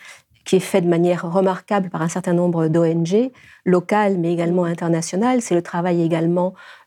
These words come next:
euh, de médecins en Italie qui, euh, cherchent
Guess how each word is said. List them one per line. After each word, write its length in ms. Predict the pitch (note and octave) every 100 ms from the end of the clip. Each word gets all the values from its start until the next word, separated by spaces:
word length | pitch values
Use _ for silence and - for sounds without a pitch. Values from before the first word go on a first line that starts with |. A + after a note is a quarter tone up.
| -
euh, 380 | E3 D#3 D#3 D3+
de 160 | E3
médecins 560 | E3 F3 - - G3 F#3
en 120 | F3+
Italie 600 | F#3 F#3 F#3 A#3+ A#3+ - - _ _ _
qui, 260 | - G#3 G3+
euh, 120 | F#3
cherchent 500 | F3+ G#3 G#3 - -